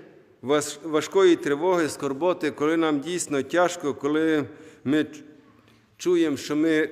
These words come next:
безсилі, що нам тяжко, с-, обставини, з котрими ми не можемо, е, справитися, у розчаруванню, то в ці хвилини диявол старається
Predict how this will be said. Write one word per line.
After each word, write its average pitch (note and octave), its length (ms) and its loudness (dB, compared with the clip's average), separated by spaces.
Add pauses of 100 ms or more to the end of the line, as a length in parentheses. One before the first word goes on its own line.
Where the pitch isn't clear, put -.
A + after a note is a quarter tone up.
безсилі, C#3 760 2 (460)
що - 200 -4
нам D3+ 240 0
тяжко, F3 640 0 (1900)
с-, - 200 -14 (1200)
обставини, E3 680 0
з - 60 -6
котрими E3+ 420 0
ми D#3+ 400 2
не D3 160 0
можемо, D#3 440 0 (140)
е, C#3 140 0
справитися, D#3+ 1000 0 (1200)
у B2+ 80 -6
розчаруванню, D3+ 840 2
то D3 160 -4
в C3+ 40 -6
ці F3+ 160 -6
хвилини D#3+ 640 2
диявол D3+ 600 -2
старається D3 720 0